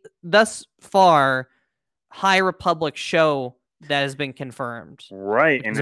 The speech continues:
Speaker 2: it's
Speaker 1: which is big.
Speaker 2: and it's the end of the High Republic. <laughs>
Speaker 1: It's the end of the High Republic, and then this article, um, and it's on Q Voice News,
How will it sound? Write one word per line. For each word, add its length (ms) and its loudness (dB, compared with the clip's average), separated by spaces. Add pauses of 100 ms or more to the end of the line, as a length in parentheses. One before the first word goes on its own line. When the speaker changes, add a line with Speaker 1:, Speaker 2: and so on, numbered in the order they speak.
(140)
Speaker 2:
it's 100 -20
Speaker 1:
which 140 -6
is 80 -6
big. 540 0 (240)
Speaker 2:
and 120 -2
it's 300 -6 (300)
the 360 -2
end 280 -2
of 180 -8
the 80 -4
High 140 0
Republic. 880 -8
<laughs> 60 -20 (1400)
Speaker 1:
It's 220 -8
the 180 -8
end 140 0
of 80 0
the 80 2
High 120 4
Republic, 580 0
and 160 -4
then 320 -2
this 320 0
article, 800 2
um, 500 2
and 440 -2
it's 120 -6
on 240 2
Q 340 -2
Voice 380 4
News, 640 2